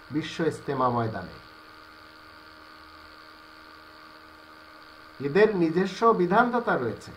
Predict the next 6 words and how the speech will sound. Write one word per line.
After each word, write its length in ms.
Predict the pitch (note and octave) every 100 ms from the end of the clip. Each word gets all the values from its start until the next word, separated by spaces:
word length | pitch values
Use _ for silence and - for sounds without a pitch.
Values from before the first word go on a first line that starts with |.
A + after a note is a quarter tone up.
| - -
হুকুমদাতা 640 | D#3+ E3 B3 A#3 G#3+ E3+ C3+
রয়েছে। 360 | A2+ G#2+ - - - - - - - - - -
কেউ 140 | E3+ E3
রয়েছে 260 | E3 D#3 C#3 B2
দিল্লিতে, 440 | E3+ F#3+ G#3+ G#3+ A3 - -
কেউ 160 | C#3+